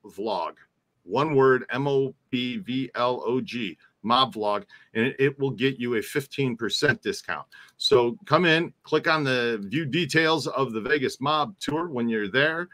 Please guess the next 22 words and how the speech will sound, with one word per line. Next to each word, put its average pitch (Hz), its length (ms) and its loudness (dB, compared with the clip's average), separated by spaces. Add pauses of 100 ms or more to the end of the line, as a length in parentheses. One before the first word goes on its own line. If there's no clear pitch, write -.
(300)
and 123 260 -2
you 120 60 0
just 117 140 -6
wanna 131 180 -2
scroll 139 360 -2
on 131 200 0
down 127 220 0
over 123 160 0
here 127 140 4
to 117 60 2
the 101 100 -4
Book 95 360 -2
Now 131 260 2
buttons, 127 480 -4
and 113 100 0
you 113 80 -2
guys 110 280 -2
can, 117 160 -4
uh, 113 100 -4
pick 131 240 -4
your 117 100 -8
date, 156 260 2